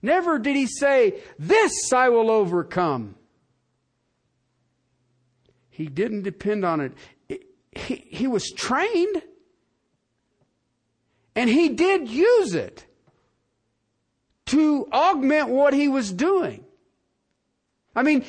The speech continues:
you go through and look at the Bible verses that he hammers out through the book of Romans and other places. It is obvious the guy knew his way around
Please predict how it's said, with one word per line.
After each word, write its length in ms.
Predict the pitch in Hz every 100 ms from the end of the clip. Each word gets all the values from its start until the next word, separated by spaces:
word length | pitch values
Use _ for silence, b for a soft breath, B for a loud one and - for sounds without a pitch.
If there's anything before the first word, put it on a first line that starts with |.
| -
you 220 | 247 392
go 160 | 392 359
through 340 | 339 349 339
and 140 | 294
look 180 | 339 370
at 140 | 320 247
the 60 |
Bible 520 | 156 254 320 339 294
verses 460 | 214 269 277 247 202
that 180 | 226 226
he 240 | 247 285
hammers 560 | 240 277 277 269 269 - B B
out 280 | 226 254 247
through 120 | 254
the 80 | 233
book 260 | 165 277
of 80 | 233
Romans 560 | 202 240 269 262 269 - B
and 160 | 190 214
other 240 | 233 262
places. 560 | 208 226 254 254 269 233 B
It 160 | 247 359
is 160 | 262
obvious 540 | 233 370 415 339 247 -
the 100 | 208
guy 280 | 262 294
knew 320 | 233 247 349 320
his 120 | 220
way 280 | 254 330 277
around 580 | 233 285 320 233 202